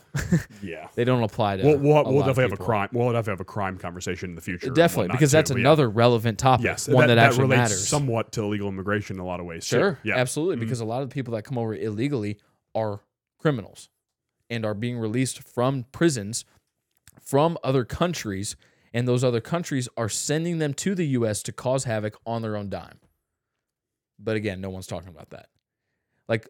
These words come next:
Speaker 1: literally, other countries
Speaker 2: Yep.
Speaker 1: are releasing some of their, like, most highly targeted criminals from their prison, sending them to the U S border on their own dime.
Speaker 2: Well, I mean, the cartel also,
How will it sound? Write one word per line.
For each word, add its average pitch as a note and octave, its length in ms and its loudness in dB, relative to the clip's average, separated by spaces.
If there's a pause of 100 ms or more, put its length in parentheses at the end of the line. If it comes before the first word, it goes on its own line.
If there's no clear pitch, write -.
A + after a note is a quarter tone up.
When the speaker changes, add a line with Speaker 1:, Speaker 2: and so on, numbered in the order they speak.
Speaker 1:
literally, E3 640 2
other D#3 280 4
countries F#3+ 500 -4
Speaker 2:
Yep. - 80 -20
Speaker 1:
are A#2+ 120 0
releasing A#2+ 680 -4
some B2 240 -6
of A#2+ 80 -4
their, A2 260 -4 (440)
like, F#2 280 -10 (720)
most A2+ 220 -2
highly D#3+ 500 2
targeted C3+ 420 -2
criminals G2 580 -8 (580)
from C3+ 260 -2
their D#3+ 120 0
prison, A2+ 340 -4
sending B2+ 280 -4
them B2+ 40 -6
to C3 100 -2
the A#2+ 80 -2
U A#2 140 -2
S G#2+ 100 -4
border F#2+ 360 -6 (400)
on G#2+ 160 -2
their G#2+ 140 -4
own G2 140 -8
dime. F#2 320 -14
Speaker 2:
Well, G#2+ 300 4
I A2+ 100 -2
mean, G2+ 160 -2
the F#2 80 -6
cartel G#2+ 400 -2
also, F2+ 560 -6